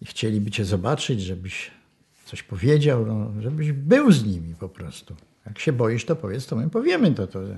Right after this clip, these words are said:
Co? Gdzie? Jaki się boi? „Oczywiście, że będę jutro, tak? Co? Co mam przygotować?” No i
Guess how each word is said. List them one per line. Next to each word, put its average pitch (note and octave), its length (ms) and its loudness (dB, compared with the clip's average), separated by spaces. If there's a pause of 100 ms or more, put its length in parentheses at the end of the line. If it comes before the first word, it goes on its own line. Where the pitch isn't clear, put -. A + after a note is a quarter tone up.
(500)
Co? - 300 4 (180)
Gdzie? C3+ 580 4
Jaki G3+ 320 -2
się - 120 -2
boi? G#3 240 0 (240)
„Oczywiście, E3+ 720 8
że A3+ 140 8
będę A#3 400 8
jutro, D#3+ 440 6
tak? D#3 260 0
Co? C3 260 8
Co - 180 0
mam E3 140 4
przygotować?” B2 800 -2 (1160)
No F#3+ 160 8
i A#3+ 420 6